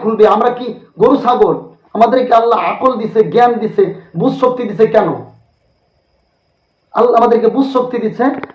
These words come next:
আমরা যেন মানে ন্যায় নীতি বুঝি, ভালো মন্দ বুঝি, হক বাতিল বুঝি, সত্য মিথ্যা বুঝি। সত্য মিথ্যা বা যাচাই করার মতো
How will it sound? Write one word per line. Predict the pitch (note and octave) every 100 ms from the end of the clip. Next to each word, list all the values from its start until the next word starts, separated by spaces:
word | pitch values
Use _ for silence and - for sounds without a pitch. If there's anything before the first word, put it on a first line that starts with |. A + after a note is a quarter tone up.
| -
আমরা | G3+ G#3
যেন | G#3 G3+ F#3+ - _ _ E3
মানে | F3 F#3 E3+ D#3
ন্যায় | F#3+ B3+ B3
নীতি | A#3+ A3+ F#3
বুঝি, | F#3 D#3 E3 C#3
ভালো | E3+ A3+ A3
মন্দ | G#3+ G3 E3+
বুঝি, | E3 F3 D#3+ - -
হক | G#3+ -
বাতিল | G3+ G3 F#3+ E3+
বুঝি, | E3+ E3+ E3
সত্য | A3+ - G#3+
মিথ্যা | - F3+
বুঝি। | E3+ D3+ C#3+ - - _ _ _ _ _ _ _ _ _ _ _ _ _
সত্য | A#3 - A#3+
মিথ্যা | A3+ - - G#3+ F3+ - -
বা | F3
যাচাই | E3 G#3+ A#3 A3
করার | A3 G#3+ G#3
মতো | G3+